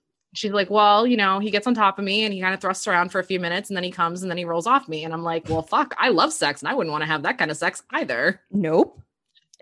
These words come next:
Speaker 1: How about we
Speaker 2: Exactly.
Speaker 1: focus on your pleasure a little bit? <laughs> That'd be
Speaker 2: Mm.
Speaker 1: cool.
Speaker 2: Exactly. Yeah. Changing that focus. And I think even the next step would be then,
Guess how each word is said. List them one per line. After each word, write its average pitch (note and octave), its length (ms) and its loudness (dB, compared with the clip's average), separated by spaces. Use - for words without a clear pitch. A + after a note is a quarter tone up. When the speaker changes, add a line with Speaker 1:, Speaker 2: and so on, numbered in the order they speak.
Speaker 1:
How C4+ 100 8
about E4 160 6
we G#3+ 80 6
Speaker 2:
Exactly. B3 160 2
Speaker 1:
focus B3 220 4
on A3 140 4
your G#3+ 100 2
pleasure D#3 400 0
a D3+ 80 2
little D3 220 0
bit? C#3+ 320 -2
<laughs> - 100 -20
That'd A3 300 6
be A3 80 6
Speaker 2:
Mm. G#3+ 80 2
Speaker 1:
cool. F3 480 0
Speaker 2:
Exactly. F#3+ 800 0
Yeah. F#3 160 2
Changing F#3+ 440 -2
that - 180 -6
focus. F#3+ 480 0
And G#3 100 2
I G#3 60 6
think A3 320 0
even F#3+ 480 2
the F#3+ 140 2
next F#3 300 -2
step E3 260 0
would E3+ 200 -6
be E3+ 140 -2
then, D#3+ 440 -2